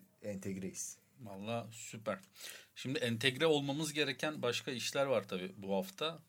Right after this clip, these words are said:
Speaker 2: Ee, hiç haberin yokmuş gibi şey yapacağım.
Speaker 1: Hı hı.
Speaker 2: Hani sanki şu an konuştuklarımızı daha önce konuşmamışız gibi
Speaker 1: Tabii, tabii.
Speaker 2: konuşacağız.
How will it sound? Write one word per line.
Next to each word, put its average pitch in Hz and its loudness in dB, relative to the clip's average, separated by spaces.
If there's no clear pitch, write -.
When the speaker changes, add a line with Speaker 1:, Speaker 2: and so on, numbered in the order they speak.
Speaker 2:
Ee, - -14
hiç - 2
haberin 127 4
yokmuş 127 -2
gibi 92 -8
şey - -8
yapacağım. 98 -8
Speaker 1:
Hı 110 -8
hı. 101 -8
Speaker 2:
Hani 98 -6
sanki 101 -6
şu - -8
an 104 -6
konuştuklarımızı 101 -8
daha 101 -4
önce 98 -6
konuşmamışız 95 -8
gibi 80 -10
Speaker 1:
Tabii, 113 -10
tabii. - -10
Speaker 2:
konuşacağız. - -8